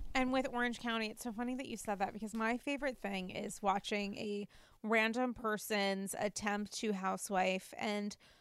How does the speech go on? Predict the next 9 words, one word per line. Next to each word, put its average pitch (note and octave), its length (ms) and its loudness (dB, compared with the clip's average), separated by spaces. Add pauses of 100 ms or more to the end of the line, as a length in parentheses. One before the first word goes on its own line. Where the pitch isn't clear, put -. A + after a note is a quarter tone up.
(440)
uh, - 1800 -8 (800)
you C4 120 4
know, A#3 140 8
like, G#3 240 4 (200)
possibility A3+ 1080 8
of G3+ 180 6
becoming G#3 420 0
a G#3 60 0
superstar G3+ 960 4